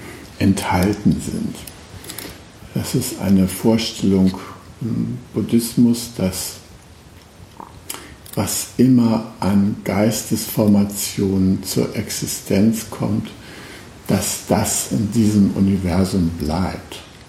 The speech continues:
und dass es keimhaft bleibt. Also nicht manifest, sondern es kann wiederbelebt werden wie ein Keim, ja. <clears throat>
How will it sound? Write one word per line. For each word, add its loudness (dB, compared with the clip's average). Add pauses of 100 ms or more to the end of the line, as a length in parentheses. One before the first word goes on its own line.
(840)
und 4 (580)
dass 0
es -4 (160)
keimhaft 0
bleibt. -12 (1000)
Also -2 (680)
nicht 2
manifest, 2
sondern 0 (680)
es -6
kann 0 (280)
wiederbelebt 2
werden -2
wie 2
ein 2
Keim, -2 (180)
ja. -4 (640)
<clears throat> 4